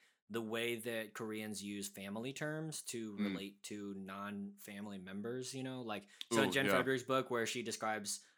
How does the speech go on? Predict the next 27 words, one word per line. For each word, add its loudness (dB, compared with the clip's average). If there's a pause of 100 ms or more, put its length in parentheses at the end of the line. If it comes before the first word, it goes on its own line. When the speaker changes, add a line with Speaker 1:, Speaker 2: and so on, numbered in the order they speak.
(120)
Speaker 1:
uh, 0 (500)
like, 6
Speaker 2:
Oppa. 8
Speaker 1:
being 4
an 6
adoptee 6
and -2
being -2
oppa, -2 (220)
but, -6
like, 8
Speaker 2:
Oh. 10
Speaker 1:
you 4
can't 4
call 6
anybody 4
else 6
oppa, 2
and, -2
you 6
know, 8
all 6
that 4
stuff. 2
And -6
you're -2
like, 0